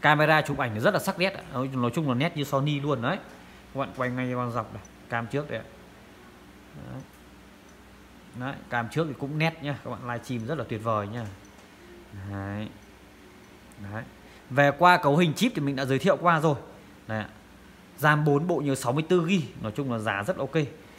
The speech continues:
Con này thì mình sẽ định giá từng con một luôn nhé. À, con này thì bên mình đang bán bạn với giá là hai triệu hai trăm K này.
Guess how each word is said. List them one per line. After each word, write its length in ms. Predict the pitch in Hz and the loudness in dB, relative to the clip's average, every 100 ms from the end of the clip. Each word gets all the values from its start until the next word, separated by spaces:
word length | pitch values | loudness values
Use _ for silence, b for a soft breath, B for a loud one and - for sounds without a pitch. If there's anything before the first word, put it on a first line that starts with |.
| B B - | B B -2
Con 140 | 160 | 0
này 100 | 170 | 2
thì 100 | 156 | 0
mình 140 | 139 135 | 0 0
sẽ 100 | - | -2
định 220 | 170 139 | -4 0
giá 140 | 127 | 0
từng 220 | 120 151 135 | 0 -2 0
con 180 | 160 | 2
một 220 | 165 151 156 | 2 2 0
luôn 180 | 165 160 | -2 0
nhé. 120 | 196 - B B B B - | -4 -6 B B B B -4
À, 320 | 123 127 127 | -2 0 0
con 160 | 156 165 | 2 2
này 160 | 160 135 | 2 2
thì 100 | 143 | 0
bên 220 | 165 160 | 2 2
mình 200 | 151 143 | 2 2
đang 180 | 160 160 | 0 2
bán 240 | 113 147 | 2 2
bạn 140 | 165 | -2
với 80 | 127 | 0
giá 160 | 120 117 | 0 2
là 200 | 131 131 | 2 0
hai 260 | 143 165 | 2 0
triệu 220 | 156 170 131 | 2 0 2
hai 200 | 156 156 | 0 2
trăm 180 | 156 | 0
K 40 | 156 | 4
này. 340 | 160 139 123 | 2 2 -2